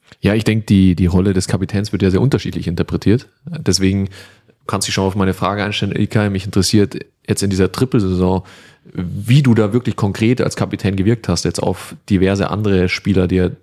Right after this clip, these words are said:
durchaus auch schon was erreicht haben. Ähm, und gleichzeitig bringe ich es in Verbindung auch mit Macht. Es gibt ja unterschiedliche,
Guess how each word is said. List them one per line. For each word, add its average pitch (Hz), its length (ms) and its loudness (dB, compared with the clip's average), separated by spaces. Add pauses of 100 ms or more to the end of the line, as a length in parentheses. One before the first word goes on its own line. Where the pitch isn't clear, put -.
durchaus 92 320 0
auch 95 120 -2
schon 101 120 -4
was 92 140 -2
erreicht 95 340 -4
haben. 92 300 -6 (500)
Ähm, 92 480 0 (680)
und 90 160 -6
gleichzeitig 104 380 -4
bringe 107 180 -4
ich 98 60 -4
es - 60 -10
in 104 80 -6
Verbindung 107 400 0
auch 95 180 -2
mit 92 180 -4
Macht. 98 560 -4
Es 104 180 -6
gibt - 140 -2
ja 107 100 2
unterschiedliche, 104 960 0